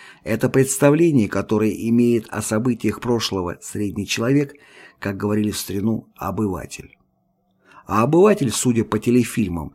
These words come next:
до сих пор пьёт прежний коктейль. Даже в самом главном поздравлении ко Дню Победы,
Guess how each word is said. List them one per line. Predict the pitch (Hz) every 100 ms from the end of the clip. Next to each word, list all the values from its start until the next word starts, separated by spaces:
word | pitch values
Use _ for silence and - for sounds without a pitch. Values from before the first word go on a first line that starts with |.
| - - -
до | 117
сих | 131 185 -
пор | 170 160
пьёт | 143 113 127 - -
прежний | 113 110 107 104
коктейль. | 95 - - 78 - - _ _ _ _ _ _ _ _ -
Даже | 95 151 151 139
в | -
самом | - - 147 131 104
главном | 90 110 113 98 95
поздравлении | 80 95 101 107 107 101 95
ко | - 98
Дню | 98 101
Победы, | - 95 104 113 - -